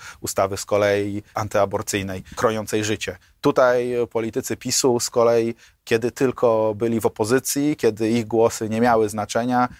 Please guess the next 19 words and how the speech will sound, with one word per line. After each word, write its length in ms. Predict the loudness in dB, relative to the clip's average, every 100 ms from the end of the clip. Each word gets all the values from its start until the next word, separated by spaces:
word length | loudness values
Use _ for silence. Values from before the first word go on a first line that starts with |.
| _
głosowali 640 | -4 0 2 4 4 2 -6
pięknie 640 | -8 -8 -8 -8 -6 -6 -8 _
zawsze 380 | -2 0 0 0
za, 280 | 4 4 4
za 160 | 4
obroną 420 | 4 4 0 -2 0
życia, 420 | 0 2 2 2
za 140 | 2
wszystkimi 460 | -2 -4 -4 -4 -2
projektami 580 | 0 0 0 -2 -2 -4
obywatelskimi 920 | -4 -4 -2 -4 -6 -2 0 0 -2 -6 -14 -8
służącymi 640 | -4 0 0 0 -4 -2
do 100 | -2
tego, 240 | -2 -2
by 240 | 0 0 0
chronić, 540 | 0 0 0 -6 -4
e, 560 | -2 -2 -2 -2 -4 -2
życie 260 | -4 -4
poczęte. 520 | -4 -2 -2 0 -2